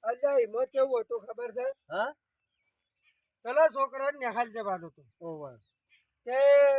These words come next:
Speaker 1: હવે યાર, હું કીધું, હવે આજનો દાડો ના થાય તો પછી જાય.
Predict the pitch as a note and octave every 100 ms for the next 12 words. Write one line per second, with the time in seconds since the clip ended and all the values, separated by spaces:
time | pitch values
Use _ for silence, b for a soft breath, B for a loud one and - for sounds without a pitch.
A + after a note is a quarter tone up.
0 | C4 - _ _ _ _ F3 G#3 A3+ A#3
1 | A#3 G3+ G3+ F3+ F#3+ G#3 G3 G#3+ G3 F3+
2 | F3+ D#3+ G3 F#3+ F#3+ F#3+ F3+ F3+ G3 F#3+
3 | G3+ F#3+ F#3 F#3+ F#3+ F#3+